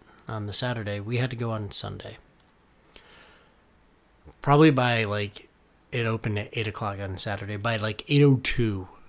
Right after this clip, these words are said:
all the dogs are probably, all those dogs are probably gone.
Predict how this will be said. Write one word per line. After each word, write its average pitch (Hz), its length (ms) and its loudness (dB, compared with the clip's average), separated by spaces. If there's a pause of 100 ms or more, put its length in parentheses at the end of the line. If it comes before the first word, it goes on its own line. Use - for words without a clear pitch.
(260)
all 113 140 -2
the 107 80 -6
dogs 95 260 -6
are 87 60 -14
probably, 104 380 -8
all 110 140 -6
those 101 200 -6
dogs 98 280 -8
are 101 60 -10
probably 104 280 -8
gone. 101 340 -4